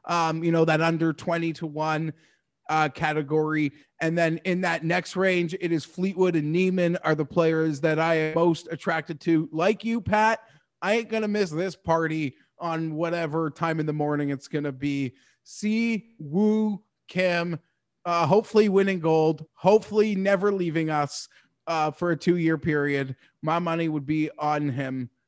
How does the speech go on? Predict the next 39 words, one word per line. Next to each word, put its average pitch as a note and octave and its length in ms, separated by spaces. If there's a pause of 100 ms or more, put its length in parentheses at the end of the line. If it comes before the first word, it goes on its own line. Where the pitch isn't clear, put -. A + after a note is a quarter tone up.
(100)
uh, B2 300
as B2+ 140
well. B2 300
And D#3 180
both D#3+ 240
those D3+ 220
Belgians A#2+ 800
I'm C3+ 140
gonna B2+ 200
look A#2+ 260
at, G#2+ 280 (260)
'cause C3+ 220
the, D3+ 160
if D3 240
it, E3+ 240 (340)
if D3+ 180
it F#3 160
does D3+ 260
just D#3 260
play D#3 240
where D#3 120
these C#3+ 220
guys C#3 280
can C3 300
just C3+ 380
mash, D3+ 520 (320)
I D3+ 160
think D3+ 220
it C3 120
actually C3 540
sets C3+ 340
up B2+ 160
pretty C3 240
well B2+ 240
for C3+ 140
both A#2+ 320
of A2+ 140
'em, A2+ 220
uh, A2+ 280